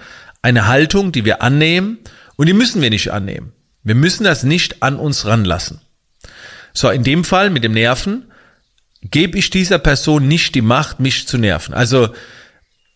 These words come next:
bevor mich etwas nerven kann, distanziere ich mich. Und jetzt kommen wir wieder zu dem Bezug, habe ich eine, äh, zu dem Thema, habe ich eine starke Bindung zu etwas, kann ich mich nicht so einfach lösen. Also ich kann jetzt nicht einfach von meiner Frau Abstand nehmen. Also ich könnte vielleicht, aber,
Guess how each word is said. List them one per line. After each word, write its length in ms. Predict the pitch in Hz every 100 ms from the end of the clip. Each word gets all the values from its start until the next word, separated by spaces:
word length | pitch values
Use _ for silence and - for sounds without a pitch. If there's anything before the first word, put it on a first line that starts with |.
| _
bevor 840 | - 120 - 180 240 247 262 - _
mich 220 | 117 123
etwas 320 | 139 120 113 139
nerven 360 | 151 175 196
kann, 540 | 175 165 175 190 202 _ _ _ _ -
distanziere 600 | 113 - 123 - 123 98
ich 160 | 90 95
mich. 280 | 87 - _ _ _ -
Und 120 | 113
jetzt 160 | 131 -
kommen 160 | 156
wir 40 | 139
wieder 180 | 139 120
zu 100 | 123
dem 120 | 107
Bezug, 480 | 98 - 202 254 - - _
habe 280 | - 135 143
ich 240 | 139 -
eine, 600 | 120 123 117 110 95 104 - -
äh, 200 | 120 -
zu 120 | 107
dem 140 | 101
Thema, 300 | 139 156 170
habe 160 | 143 127
ich 180 | - 120
eine 520 | 123 120 113 101 -
starke 480 | - - 156 202 190
Bindung 400 | 127 240 262 165
zu 120 | -
etwas, 460 | 123 104 139 160 -
kann 180 | 151 185
ich 160 | -
mich 160 | 165 165
nicht 140 | 160
so 100 | 143
einfach 280 | 107 123 117
lösen. 380 | 113 104 - - - - -
Also 140 | 98
ich 80 | 101
kann 180 | - 151
jetzt 100 | 127
nicht 200 | 151 -
einfach 180 | 127 123
von 100 | 131
meiner 180 | 120 107
Frau 240 | 120 113
Abstand 360 | 110 - 101 92
nehmen. 220 | 90 78
Also 160 | 87
ich 120 | 90 -
könnte 220 | 117 110
vielleicht, 380 | 113 107 110 80
aber, 440 | 78 76 -